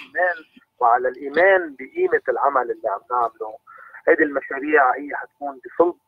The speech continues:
اهتمام الوزارة، هي بتعطي صورة حلوة للبنان وبالتالي للوزارة. يعني نحن، آه، هيدي المشاريع، آه، الوزارة تستفيد منها بقدر ما بتقدر كمان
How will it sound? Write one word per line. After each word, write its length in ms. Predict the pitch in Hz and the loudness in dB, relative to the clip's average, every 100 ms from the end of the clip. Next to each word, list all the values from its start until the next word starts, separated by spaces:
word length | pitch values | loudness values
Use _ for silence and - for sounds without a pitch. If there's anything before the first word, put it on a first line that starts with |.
| _ - | _ -12
اهتمام 480 | 120 - 120 123 117 | -10 -8 -6 -4 -6
الوزارة، 560 | 110 113 127 120 120 120 | -10 -2 0 4 2 2
هي 240 | 151 151 - _ | -2 -4 -4 _
بتعطي 320 | 180 226 - - | 0 0 -2 -2
صورة 260 | 349 185 151 | 4 6 6
حلوة 340 | - 170 160 | 2 -2 -2
للبنان 560 | 143 143 147 - 156 156 | 2 2 2 -2 0 2
وبالتالي 580 | 147 151 - 170 175 147 | 2 0 2 4 4 2
للوزارة. 600 | 151 160 135 139 135 117 | -2 -2 -2 2 2 2
يعني 320 | 107 104 113 | -2 -6 -6
نحن، 220 | 160 - 143 131 - _ _ _ _ _ - | -8 -2 -2 -2 -6 _ _ _ _ _ -8
آه، 220 | 131 123 | -6 -2
هيدي 200 | 123 170 | 0 2
المشاريع، 600 | 220 139 - 139 160 175 135 85 - _ _ _ _ - | 0 -4 -8 -6 0 4 2 0 -12 _ _ _ _ -4
آه، 720 | 143 135 131 131 127 127 123 - _ _ _ _ - 156 185 | 2 2 2 2 0 -2 -8 -12 _ _ _ _ -14 -2 0
الوزارة 560 | 170 156 147 180 170 - | 0 0 4 6 6 2
تستفيد 560 | 147 - 151 - 196 185 | -4 -4 -6 -4 -4 -6
منها 360 | 143 143 120 117 | -8 -10 -10 -10
بقدر 320 | 131 160 156 | -6 -2 -2
ما 120 | 147 139 | -4 -6
بتقدر 400 | - - 147 139 | -8 -4 -4 -4
كمان 240 | 139 143 | -6 -6